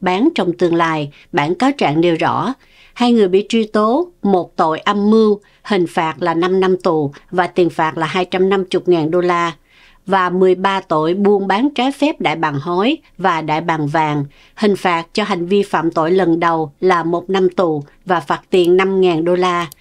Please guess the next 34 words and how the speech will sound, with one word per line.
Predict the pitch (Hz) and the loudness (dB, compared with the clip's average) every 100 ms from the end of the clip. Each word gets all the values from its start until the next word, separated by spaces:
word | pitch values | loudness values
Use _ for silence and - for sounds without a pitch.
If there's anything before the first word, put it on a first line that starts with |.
| - - - | -20 -16 -4
Bản | 175 | -4
án | 180 202 | -2 -2
thứ | 254 311 | 0 0
hai | 262 233 214 196 _ _ | 0 0 -2 -4 _ _
và | 202 180 | -2 -2
các | 180 311 - | -2 -6 -4
tội | 170 | -4
trạng | 151 160 165 | -2 -4 -4
còn | 196 175 | -4 -2
lại | 160 143 160 - - | 0 0 -2 -8 -10
là | 185 175 | -6 -6
hai | - 226 | -2 0
năm | 233 226 | 2 0
tù | 214 202 170 151 - | 0 0 0 -2 -4
và | 165 | -4
phạt | 147 160 147 - | -2 -4 -4 0
mười | 185 165 | 2 4
ngàn | 160 151 | 2 0
đô | 156 | -2
la. | 170 175 170 160 _ - - - | -2 -2 -4 -6 _ -20 -20 -4
Cùng | 226 214 | -2 0
với | 214 214 277 359 | 0 2 2 0
một | 214 190 180 - | 2 0 0 0
tội | 165 170 | 0 0
vi | 185 233 | 0 0
phạm | 226 - 151 165 | 0 0 0 0
đạo | 170 156 | 0 0
luật | 175 165 | 2 0
Lacey | - 196 190 - 208 196 | 0 0 0 0 0 0
về | 180 160 | 0 0
động | 151 160 | -2 -2
vật | 156 | -4
hoang | - 175 165 | -4 0 0
dã, | 156 127 165 | 0 -2 -2